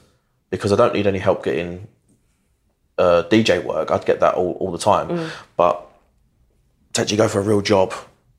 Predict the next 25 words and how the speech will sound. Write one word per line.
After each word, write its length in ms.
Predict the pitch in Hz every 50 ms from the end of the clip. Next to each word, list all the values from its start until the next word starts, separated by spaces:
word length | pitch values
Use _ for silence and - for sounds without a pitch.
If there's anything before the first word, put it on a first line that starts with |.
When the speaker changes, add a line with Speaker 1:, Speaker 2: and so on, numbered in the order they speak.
| _ _ _ _ _ _ _ _ _ _ _ _ -
Speaker 1:
at 260 | 101 95 95 - - - -
a 80 | 101
bank, 340 | - 104 98 95 92 - -
for 260 | - - - - - 64
example, 600 | - 104 92 92 90 85 - - 90 90 92 82
Speaker 2:
Mm. 40 | -
Speaker 1:
or, 400 | - 95 95 95 92 92 92 - - _ _ _ _ _ - - - - - _ _ _ _ _ _ _ _ _ _ _ _ _ _ _ - -
you 100 | - 107
know, 240 | 95 92 92 90 90 - -
anywhere 400 | 117 123 123 110 101 104 101 98
which, 320 | 92 95 - - - - -
which 140 | 78 - -
has 180 | 98 95 -
some 260 | - - 110 104 98
sort 260 | - - 101 90 - 92
of, 160 | 90 - - - - - - - - - - _ _ _ _
you 80 | - 104
know, 120 | 95 95
corporate 540 | 92 - - - 101 101 101 - 95 - -
structure, 540 | - - 98 82 - - - 82 76 - - - - _ _ -
I'd 140 | - - -
never 200 | - - - -
get 160 | - - -
a 40 | -
job. 280 | - - - 67 -